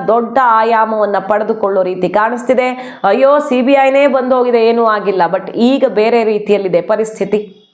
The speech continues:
ಸಾಕ್ಷಿ ಹೇಳೋದಿಕ್ಕೆ ನಾನೇ ಹೂತಿದ್ದೀನಿ ಅನ್ನುವ ವ್ಯಕ್ತಿಯೇ ಎದ್ದು ಬಂದಿರೋವಾಗ,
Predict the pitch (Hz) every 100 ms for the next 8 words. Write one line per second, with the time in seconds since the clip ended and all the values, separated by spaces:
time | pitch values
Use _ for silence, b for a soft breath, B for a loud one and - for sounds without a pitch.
0 | _ _ _ - 247 277 277 - 311 254
1 | 262 247 233 - 262 254 202 208 214 285
2 | 403 339 320 320 285 202 269 247 240 233
3 | 226 208 220 - - 349 349 269 240 233
4 | 190 185 160 147 117